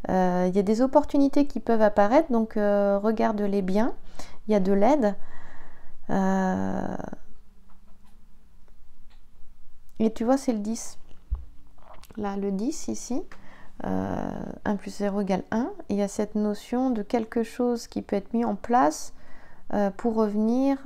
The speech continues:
euh, enfin, pour soi, pour revenir à soi. Euh, on parle d'unité avec le un, de complétude. Donc un nouveau départ aussi. Le, la fin de quelque chose, là, ça y est, c'est bon, c'est fait. Euh, là, on est dans quelque chose de nouveau. Il y a un nouveau départ, là.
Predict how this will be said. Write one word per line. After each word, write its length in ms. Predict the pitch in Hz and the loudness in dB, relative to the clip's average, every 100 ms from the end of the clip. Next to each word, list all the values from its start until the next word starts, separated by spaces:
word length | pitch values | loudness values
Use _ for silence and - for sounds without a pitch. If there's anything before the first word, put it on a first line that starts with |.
| - | -4
euh, 320 | 196 196 190 190 | -2 -2 -4 -4
enfin, 220 | - 190 185 | -2 -4 -4
pour 200 | - 185 | -4 -4
soi, 380 | - - 233 302 - - - - - | -2 2 2 2 -6 -6 -6 -2 -2
pour 160 | - 226 | 2 2
revenir 560 | 220 214 226 226 226 - | 4 2 2 2 0 2
à 160 | 240 247 | 2 2
soi. 520 | - 226 214 277 370 - - - - 208 | 0 2 2 0 -4 -12 -16 -16 -6 -2
Euh, 480 | 208 202 196 196 190 | 2 2 2 0 0
on 80 | |
parle 300 | 196 208 196 | 0 0 0
d'unité 480 | 196 226 262 262 - | 2 2 2 2 2
avec 320 | 294 226 208 | 0 0 -2
le 200 | 214 208 - | 0 -2 0
un, 160 | 247 330 - - - - | -2 -2 -6 -6 -4 -2
de 120 | 202 | 0
complétude. 600 | 208 226 220 233 226 226 208 - - - - - - - - - | 0 -2 -2 -2 -2 -6 -8 -12 -14 -12 -12 -14 -10 -10 -6 -2
Donc 160 | 214 208 | -2 0
un 60 | 233 | 4
nouveau 280 | 226 220 233 | 6 6 6
départ 400 | 233 269 277 226 | 6 6 6 6
aussi. 340 | 208 - 202 - | 0 -2 -2 0
Le, 100 | 202 190 | 2 2
la 140 | 196 202 | 4 4
fin 160 | 233 | 4
de 60 | 254 | 0
quelque 200 | 247 233 | 0 -4
chose, 300 | - 269 269 | 2 2 4
là, 240 | 208 214 | 4 4
ça 160 | 220 202 | 4 2
y 100 | 208 | 4
est, 100 | 269 | 4
c'est 200 | - 208 | 4 4
bon, 180 | 196 269 | 4 0
c'est 180 | - 196 | 0 0
fait. 280 | - 262 320 - - - - | 2 2 0 -6 -4 -2 2
Euh, 120 | 202 | 4
là, 120 | 214 | 6
on 140 | 269 254 | 6 4
est 80 | |
dans 140 | 226 220 | 4 2
quelque 180 | 214 - | 0 0
chose 160 | 262 | 0
de 120 | 208 | 2
nouveau. 380 | 202 226 254 262 | 2 2 2 2
Il 60 | 247 | 2
y 60 | |
a 40 | 196 | 2
un 60 | |
nouveau 300 | 196 226 233 | 2 2 2
départ, 420 | 233 254 - 240 233 | 2 2 4 2 2
là. 120 | 190 | 0